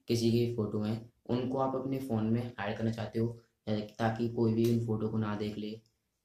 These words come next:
कोई भी उन फ़ोटो को ना देख सके, तो आप उन फ़ोटो को कैसे हाइड कर सकते हो? So इस, इसके लिए आप कहीं यानी अपने file manager में देखते हो कोई, यानी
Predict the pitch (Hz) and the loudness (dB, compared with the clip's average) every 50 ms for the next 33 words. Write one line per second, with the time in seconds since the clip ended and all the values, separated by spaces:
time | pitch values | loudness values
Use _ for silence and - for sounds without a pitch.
0 | - - 113 113 113 110 113 113 110 113 110 101 107 104 104 104 101 101 98 98 | 0 2 4 4 4 4 4 2 2 0 -2 -4 -2 -2 -4 -4 -4 -6 -8 -6
1 | - 104 95 113 113 113 113 - - 110 117 117 117 127 127 123 - - 110 107 | -8 -6 -4 -4 -4 -4 -4 -2 -2 -2 -2 0 -2 -4 -6 -6 -4 -4 -4 0
2 | 110 113 113 113 - 127 123 - 123 110 104 - - 107 - - 98 - _ _ | 0 -2 -2 -2 -4 -6 -6 -4 -4 -4 -6 -6 -8 -12 -12 -12 -14 -16 _ _
3 | 127 - _ _ _ _ _ _ _ _ _ - - 113 110 110 - 113 113 - | -20 -20 _ _ _ _ _ _ _ _ _ -2 2 2 2 4 2 0 -2 -2
4 | - - - 117 117 - - 131 127 127 127 127 131 135 127 123 113 113 117 117 | -6 -6 -2 -2 -2 -2 -2 -2 -2 -2 0 -2 0 0 0 0 0 0 -2 -2
5 | - - _ - 110 113 110 110 110 107 110 110 107 107 107 - 110 107 107 101 | -6 -10 _ -2 0 0 2 2 2 0 0 0 0 -2 -2 -2 -2 -2 -2 -2
6 | 98 101 - - - 98 95 98 104 110 110 107 107 110 107 110 107 104 107 104 | -4 -8 -10 -8 -4 -2 -2 0 0 0 0 0 0 0 0 0 0 0 -2 -4
7 | 104 - - 110 107 104 - - 110 107 104 104 98 - _ _ - - 98 101 | -6 -4 -4 -2 -2 -2 -4 -6 -6 -6 -6 -6 -10 -14 _ _ -14 -8 -6 -6
8 | 101 | -6